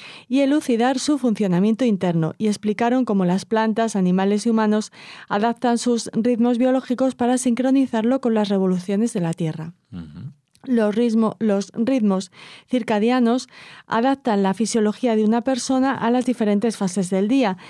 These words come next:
Speaker 1: influyendo en el sueño, el comportamiento, los niveles hormonales, la temperatura corporal, corporal y el metabolismo.
Speaker 2: Ujú.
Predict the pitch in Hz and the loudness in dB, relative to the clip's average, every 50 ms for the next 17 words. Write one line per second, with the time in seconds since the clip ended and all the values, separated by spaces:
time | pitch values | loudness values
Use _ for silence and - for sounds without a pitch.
0 | - - - - - - 233 220 202 233 220 208 208 208 202 202 196 180 175 180 | -20 -20 -20 -16 -6 -2 -2 0 0 0 0 2 2 2 2 2 2 2 0 0
1 | 180 - 269 277 285 285 285 294 285 269 226 - 202 185 180 247 262 - 254 208 | -2 -2 0 0 2 2 2 2 2 0 0 -2 -2 -2 0 -2 -2 0 0 0
2 | 202 202 208 220 220 202 - 240 233 233 214 190 185 180 185 190 185 190 214 220 | 2 2 2 2 0 0 0 0 0 2 2 2 0 0 0 0 0 2 2 0
3 | 196 185 - 247 254 254 226 196 185 190 190 196 202 202 208 208 - 202 185 180 | 0 0 0 -2 0 0 0 2 2 2 2 2 2 0 0 -2 -4 -4 -6 -4
4 | 180 180 175 165 170 160 170 175 - 220 214 208 202 254 262 247 - 262 240 233 | -2 -2 -4 -2 -2 -4 -6 -4 -2 -2 -2 -2 0 -2 -4 -2 0 0 0 0
5 | 226 240 - - 214 254 254 254 254 247 220 214 214 214 226 220 _ - - - | 0 -2 -4 -4 -2 -2 -2 0 0 -2 0 0 0 0 -2 -6 _ -20 -20 -20
6 | _ - 233 214 202 190 185 180 160 156 165 160 151 156 156 160 151 160 - _ | _ -4 -2 0 0 0 0 0 -2 -2 -2 -2 -2 -4 -4 -6 -8 -8 -10 _
7 | _ _ _ - 113 95 | _ _ _ -12 -10 -10